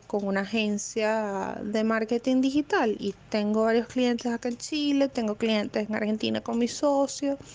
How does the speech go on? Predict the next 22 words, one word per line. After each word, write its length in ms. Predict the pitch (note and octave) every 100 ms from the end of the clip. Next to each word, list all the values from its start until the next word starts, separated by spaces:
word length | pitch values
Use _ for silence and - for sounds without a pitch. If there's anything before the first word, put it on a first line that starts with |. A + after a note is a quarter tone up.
| - - - - - -
Y, 540 | A#3+ A3+ A3 G#3+ G3+ -
y 80 |
pues 180 | A3 G#3+
simplemente 540 | - A#3+ C4+ D4+ D4 D4+
es 200 | E4 -
eso, 120 | G#3+
fue 300 | - A#3+ B3
una 160 | C#4
oportunidad. 680 | D4+ D4+ C#4+ B3+ B3 A3 G3+
Quizás 560 | - - A3+ - - -
también 640 | C#4+ C4+ C4+ C#4 C#4 C#4+
se 180 | - C4
me 160 | A#3
hizo 280 | G#3+ - B3+
más 260 | B3 B3+ A#3+
sencillo, 880 | - A#3+ A#3+ - A#3 A3+ C4 D4 E4+ - - - - - - -
eh, 220 | G#3+ G#3 - - - -
por 200 | G#3+ G#3
el, 240 | G#3 G3
por 240 | - - G3+
el 120 | G3+
mismo, 840 | G#3+ A3+ A3 A#3+ A#3+ B3 B3 B3